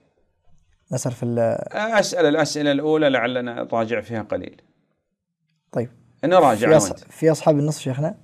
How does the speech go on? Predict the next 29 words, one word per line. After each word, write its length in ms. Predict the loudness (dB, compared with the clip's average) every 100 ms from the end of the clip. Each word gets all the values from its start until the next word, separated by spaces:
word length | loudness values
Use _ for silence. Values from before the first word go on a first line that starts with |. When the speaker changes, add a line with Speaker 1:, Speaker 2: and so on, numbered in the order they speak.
| -16
Speaker 2:
خلي 300 | -2 0 2
ال-، 100 | 0
الأسئلة 640 | -2 -4 -10 -4 -4 0 -2
متبادلة 600 | -2 -4 0 0 2 -2
بيننا، 380 | -2 -4 -4 -12
أنت 140 | -14
تعطيني 500 | -6 -6 -4 -4 -4
أسئلة 260 | -6 -4 -4
وأنا 140 | -4
أعطيك 260 | -6 -6 -6
أسئلة. 300 | -6 -10 -18 -4
Speaker 1:
أبشر. 280 | -2 -2 -12 _
Speaker 2:
تمام. 260 | -2 -2 -2 -14
Speaker 1:
تريد 240 | 2 4 6
نبدأ 160 | 6
من 60 | 4
البداية 380 | 4 6 8 8
شيخنا 340 | 4 -2 0
ولا 240 | 2 0 -4
من 160 | -6
ال- 260 | -8 -12 -18 -8
Speaker 2:
أبدأ 440 | -2 -2 2 2
من 100 | 2
الأسئلة 420 | 0 0 0 -2
من 120 | 0
البداية، 460 | -2 -4 -6 -10 -14 _
نعم. 260 | -6 -6 -8 _ _
Speaker 1:
طيب. 160 | -2 -2 -6 _ _ _ _ _ _ _ _ _ _ _ -20
آه، 540 | -16 -14 -12 -14 -18